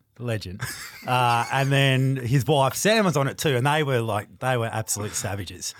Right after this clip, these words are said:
Um, and I went to a, uh, it was a, a lunch for Danny Frawley, the launch of the,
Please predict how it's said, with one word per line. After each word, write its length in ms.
Um, 560
and 220
I 60
went 200
to 140
a, 200
uh, 320
it 20
was 140
a, 160
a 140
lunch 320
for 260
Danny 300
Frawley, 500
the 180
launch 360
of 80
the, 220